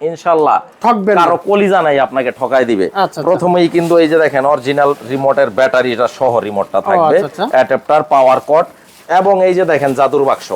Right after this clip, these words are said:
Speaker 2: জাদুর বাক্সটা।
Speaker 1: ভাই, সব গোপন ফাঁস করে দিব।
Speaker 2: আজকে সব ফ্লাশ করতে দেখেন।
Speaker 1: এটা কি দেখেন তো মামুন ভাই,
Speaker 2: এটা একটা
Speaker 1: এই
Speaker 2: তো
Speaker 1: জিনিসটা কি আমার পার্সোনাল ওয়ারেন্টি কার্ড? না,
Speaker 2: হুম, না।
Speaker 1: এটা আমার পার্সোনাল ওয়ারেন্টি কার্ড না।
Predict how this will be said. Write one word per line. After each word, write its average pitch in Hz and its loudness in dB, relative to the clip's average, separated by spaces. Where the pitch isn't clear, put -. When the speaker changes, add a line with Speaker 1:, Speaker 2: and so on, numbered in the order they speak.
Speaker 2:
জাদুর 175 -2
বাক্সটা। 170 -2
Speaker 1:
ভাই, 143 2
সব 147 -4
গোপন 156 0
ফাঁস 127 -6
করে 98 -2
দিব। 87 -4
Speaker 2:
আজকে - -4
সব 196 -4
ফ্লাশ 175 -2
করতে 151 -2
দেখেন। 147 0
Speaker 1:
এটা 160 2
কি 214 -2
দেখেন 131 0
তো 131 -2
মামুন 127 0
ভাই, 120 2
Speaker 2:
এটা - -12
একটা 170 -4
Speaker 1:
এই 190 4
Speaker 2:
তো 190 2
Speaker 1:
জিনিসটা 208 2
কি 190 0
আমার 170 4
পার্সোনাল 175 2
ওয়ারেন্টি 175 2
কার্ড? 113 -2
না, 123 0
Speaker 2:
হুম, - -4
না। 135 -4
Speaker 1:
এটা 131 0
আমার 139 0
পার্সোনাল 127 0
ওয়ারেন্টি 90 -2
কার্ড 82 -6
না। 76 -6